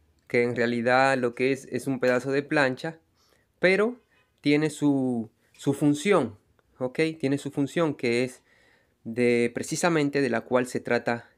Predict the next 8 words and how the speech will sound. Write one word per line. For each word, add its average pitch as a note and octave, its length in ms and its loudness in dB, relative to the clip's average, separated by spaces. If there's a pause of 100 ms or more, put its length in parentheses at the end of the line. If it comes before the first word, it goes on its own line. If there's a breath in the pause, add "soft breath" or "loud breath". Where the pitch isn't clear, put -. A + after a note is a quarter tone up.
(140)
el A2+ 160 -6
video, B2+ 420 0 (800)
¿ok? B2 200 -4 (1600)
Que A#2+ 160 -2
básicamente C3+ 800 0
es - 160 -10
lograr B2+ 440 2
que, A#2+ 520 -2